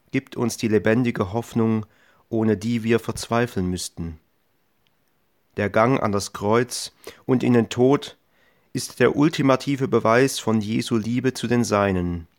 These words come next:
In der Fußwaschung drückt Jesus die grenzenlose Liebe zu den Seinen symbolisch verdichtet aus. Die Fußwaschung galt als Ausdruck größter Wertschätzung und Liebe.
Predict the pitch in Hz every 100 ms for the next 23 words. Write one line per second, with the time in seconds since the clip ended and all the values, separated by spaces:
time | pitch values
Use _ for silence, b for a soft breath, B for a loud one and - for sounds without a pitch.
0 | _ _ _ _ _ _ _ _ _ _
1 | 113 110 107 147 160 - 101 - 120 120
2 | - B B B 127 123 - 120 139 135
3 | - 117 110 110 139 - 135 113 123 123
4 | 110 139 143 104 - 110 107 101 104 117
5 | 120 120 B B B 123 113 117 127 131
6 | - - 110 117 - 120 - 107 87 -
7 | - - _ _ _ _ _ _ _ _
8 | 110 - 151 170 107 104 - 120 123 120
9 | b b b b 113 131 - 123 - 120
10 | 147 - 135 131 - - 107 139 - 139
11 | 107 113 117 123 107 127 - 117 113 135
12 | 101 87